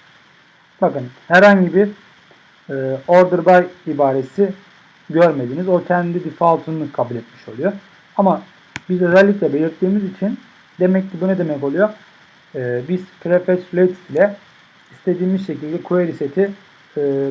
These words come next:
customize, düzenleyebiliyoruz. Devam edelim. Bakalım ne güzellikleri varmış.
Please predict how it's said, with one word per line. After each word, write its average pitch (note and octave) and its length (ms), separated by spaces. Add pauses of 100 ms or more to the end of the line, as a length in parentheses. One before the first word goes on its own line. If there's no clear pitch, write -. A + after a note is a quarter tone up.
customize, D#3+ 600
düzenleyebiliyoruz. D3+ 880 (920)
Devam D4+ 220
edelim. C#3 320 (460)
Bakalım E3+ 380
ne F3 60
güzellikleri B2+ 680
varmış. C#3+ 300